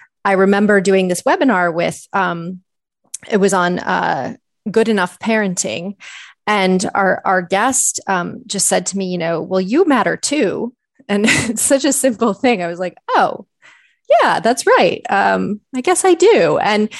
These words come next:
you know, then there was a lot that was coming out about, you know,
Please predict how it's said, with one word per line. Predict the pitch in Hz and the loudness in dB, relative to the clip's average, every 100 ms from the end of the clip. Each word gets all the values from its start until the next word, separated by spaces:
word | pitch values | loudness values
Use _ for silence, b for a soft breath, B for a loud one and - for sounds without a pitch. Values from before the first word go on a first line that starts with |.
| B B | B B
you | 339 | 2
know, | 349 | 4
then | 294 | 4
there | 294 | 4
was | 277 269 | 4 4
a | |
lot | 226 208 214 | 4 2 2
that | 208 | 0
was | 202 | -2
coming | - 202 185 | -6 -6 -4
out | 180 180 | -2 -2
about, | 175 175 170 - _ _ | 0 -2 -2 -8 _ _
you | 196 | -10
know, | 175 165 165 - | -8 -8 -10 -14